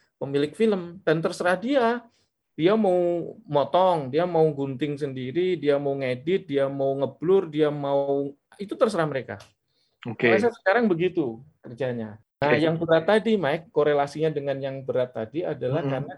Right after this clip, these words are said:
Speaker 1: kenapa saya sebut beban? Karena masyarakat sekarang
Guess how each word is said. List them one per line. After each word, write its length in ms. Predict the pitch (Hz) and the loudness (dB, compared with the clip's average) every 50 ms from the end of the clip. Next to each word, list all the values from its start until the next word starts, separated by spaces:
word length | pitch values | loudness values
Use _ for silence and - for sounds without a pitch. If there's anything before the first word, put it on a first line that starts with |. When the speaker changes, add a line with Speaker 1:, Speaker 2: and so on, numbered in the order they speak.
| - | -10
Speaker 1:
kenapa 240 | - 175 185 220 214 | -8 -6 -4 -4 -2
saya 160 | 202 190 180 | -2 -2 -4
sebut 320 | 175 180 160 165 156 151 - | -4 -4 -6 -6 -6 -6 -6
beban? 480 | - 127 - - 135 120 117 120 - | -10 -12 -6 -6 -6 -6 -6 -8 -6
Karena 240 | - 175 220 277 277 | -4 -2 -2 -2 -2
masyarakat 640 | 262 254 240 - 220 202 196 196 190 - 196 185 - | -4 -6 -4 -4 -4 -4 -4 -4 -6 -6 -6 -6 -6
sekarang 800 | - 175 - - 135 123 120 113 110 107 113 135 170 208 220 | -10 -16 -10 -8 -8 -6 -6 -6 -8 -8 -8 -10 -10 -10 -12